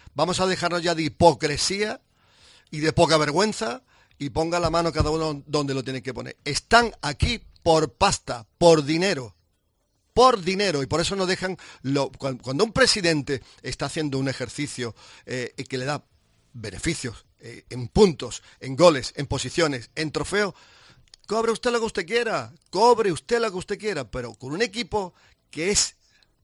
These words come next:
candidato al descenso ahora mismo y el año pasado, eh, casi lo rozaste y siguen percibiendo lo mismo y siguen de el, si-, sin, sin irse,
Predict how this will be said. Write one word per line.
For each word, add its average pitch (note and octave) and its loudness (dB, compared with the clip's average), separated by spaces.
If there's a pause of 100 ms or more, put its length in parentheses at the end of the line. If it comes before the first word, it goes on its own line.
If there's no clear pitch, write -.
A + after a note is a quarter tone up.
(260)
candidato F3 0
al E3 0
descenso E3+ -2
ahora E3+ 4
mismo D3+ -4 (220)
y D3 -6
el E3+ 2
año F#3 0
pasado, E3 0 (400)
eh, D3 -2
casi E3+ 0
lo D#3 2
rozaste C#3+ -4 (560)
y D3+ -4
siguen G3 -2
percibiendo F3 -2
lo D#3+ 0
mismo E3+ -2 (380)
y F3+ -2
siguen G3 0
de D#3+ -4
el, E3+ -2 (120)
si-, - 0
sin, F3+ 0
sin F3 0
irse, A#3 -2